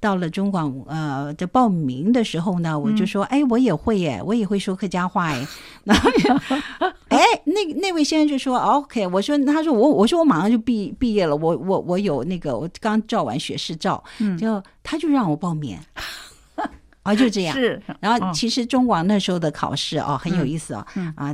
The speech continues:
Speaker 1: 第一关，报名的当下第一关就是试音。啊，
Speaker 2: 嗯。
Speaker 1: 做广播人要到，呃，参加考试，第一关就是试音嘛，
Speaker 2: 对，
Speaker 1: 哈。
Speaker 2: 对，对，对。
Speaker 1: 就是给你两张新闻稿。
Speaker 2: 嗯。
Speaker 1: 然后进入录音室录音。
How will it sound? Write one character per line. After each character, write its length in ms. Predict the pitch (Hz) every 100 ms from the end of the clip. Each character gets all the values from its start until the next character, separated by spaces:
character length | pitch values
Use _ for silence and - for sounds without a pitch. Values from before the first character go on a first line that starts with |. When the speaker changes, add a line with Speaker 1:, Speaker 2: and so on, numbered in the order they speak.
| -
Speaker 1:
第 140 | 226
一 160 | 196 233
关， 400 | 226 240 240 240 -
报 160 | - 226
名 180 | 185 175
的 180 | 175 - _ _
当 200 | 226 226
下 160 | 220
第 160 | 190 208
一 180 | - 214
关 340 | - 220 214 220
就 120 | 180
是 280 | - 160 143 - - - -
试 340 | - - 208
音。 380 | 147 214 226 240 - - _
啊， 120 | 190
Speaker 2:
嗯。 60 | 170
Speaker 1:
做 120 | 220
广 240 | 196 147
播 140 | 165 190
人 240 | 170 156
要 140 | 175
到， 240 | 170 165 139
呃， 280 | 90 120 147 - - - 151
参 200 | 202 185
加 180 | 180
考 240 | 180 - -
试， 220 | - 165
第 200 | - 180
一 60 | 196
关 240 | 196 180
就 80 | 185
是 60 |
试 240 | 143 - 139
音 280 | - 165 151
嘛， 80 |
Speaker 2:
对， 140 | 147 165
Speaker 1:
哈。 80 | 143
Speaker 2:
对， 140 | - -
对， 40 | -
对。 80 | -
Speaker 1:
就 80 |
是 140 | 208 202
给 100 | 196
你 140 | 214
两 200 | 196 160
张 160 | 151 175
新 200 | - 196
闻 160 | 165
稿。 280 | 180 143 - - -
Speaker 2:
嗯。 340 | 190 165 170 -
Speaker 1:
然 160 | 143 135
后 340 | - 165 160 - _
进 180 | - 190
入 100 | 180
录 160 | 170 165
音 120 | 135
室 180 | - 143
录 160 | 127
音。 240 | 127 135